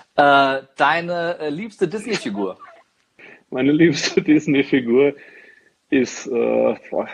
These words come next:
Speaker 2: also da, da habe ich echt nicht viele, aber wenn, dann würde ich, wie, wie heißt der Glücksvogel da immer, Gustav Ganz oder was?
Speaker 1: Gustav Ga-, warum der?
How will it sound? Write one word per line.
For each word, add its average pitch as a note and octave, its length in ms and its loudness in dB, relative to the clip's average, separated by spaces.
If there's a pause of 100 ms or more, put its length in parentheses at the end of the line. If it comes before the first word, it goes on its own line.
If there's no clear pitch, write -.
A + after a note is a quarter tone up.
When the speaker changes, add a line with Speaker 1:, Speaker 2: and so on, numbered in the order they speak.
(120)
Speaker 2:
also A2 180 -2
da, A2 140 0
da A2 260 -2
habe C3+ 120 -2
ich - 160 -6
echt - 220 0
nicht C#3 160 0
viele, D#3+ 320 2
aber A#2 260 2
wenn, D#3 240 2
dann C3 220 -2
würde C#3+ 240 0
ich, C3 200 -2
wie, B2+ 160 -2
wie C#3 140 2
heißt E3 260 -6
der C#3+ 100 -8
Glücksvogel D#3+ 560 -4
da C#3 120 -2
immer, D3 320 -2
Gustav C3+ 380 0
Ganz F3+ 280 -6
oder E3+ 200 -4
was? F#3 300 -10 (420)
Speaker 1:
Gustav E3 380 0
Ga-, B2 140 2
warum C#3+ 280 4
der? D3 300 2